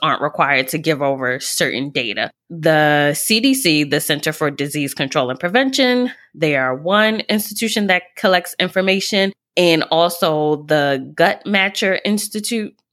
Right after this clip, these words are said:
They try to measure certain statistics and figures regarding abortion.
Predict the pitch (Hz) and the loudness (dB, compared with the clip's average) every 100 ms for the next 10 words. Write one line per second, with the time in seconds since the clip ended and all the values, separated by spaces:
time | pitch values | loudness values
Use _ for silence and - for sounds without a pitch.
0 | - 160 165 180 196 202 196 196 185 165 | -14 0 2 4 4 2 -2 -4 0 0
1 | 175 - 180 156 151 151 147 135 160 156 | 0 0 2 2 2 2 0 -2 -2 0
2 | 165 160 156 156 151 151 151 156 _ - | 0 0 2 4 4 4 2 -2 _ -6
3 | - 160 165 165 160 156 - 151 151 156 | 0 0 0 -2 -2 -2 0 0 0 -2
4 | 143 143 165 151 151 143 139 139 139 - | -4 0 -2 2 2 2 2 0 -2 -4
5 | - - _ 165 156 143 143 139 139 135 | -8 -12 _ -2 0 2 2 2 0 -2
6 | 131 - 135 143 151 139 135 - 117 | -2 -4 -6 -4 0 0 0 -4 -6